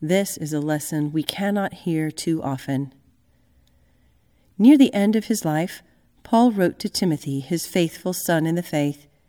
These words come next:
seeking to encourage and strengthen him. Looking back over his life, Paul said, "You, however, have followed my teaching, my conduct, my aim in life, my faith,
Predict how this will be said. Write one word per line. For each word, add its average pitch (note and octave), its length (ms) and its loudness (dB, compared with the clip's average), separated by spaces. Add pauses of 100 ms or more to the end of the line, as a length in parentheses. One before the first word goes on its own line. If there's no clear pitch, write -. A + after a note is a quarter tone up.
(280)
seeking D4 380 6
to C4 160 4
encourage F3 600 2
and F3+ 140 -4
strengthen G3 460 -4
him. C#3 300 -4 (1040)
Looking A3+ 340 4
back B3 320 2
over G3 240 -2
his G#3 260 -2
life, C#3 380 -4 (460)
Paul B3 240 2
said, D#3+ 520 -2 (1000)
"You, A3 180 6
however, E3 600 0
have F3 180 -4
followed G3 540 -2
my E3 160 0
teaching, C3+ 680 -6
my D3 120 -4
conduct, F3+ 640 -4 (200)
my D#3+ 260 -2
aim F#3 300 2
in E3 200 -2
life, E3+ 420 -4 (340)
my F#3 160 0
faith, E3+ 480 -2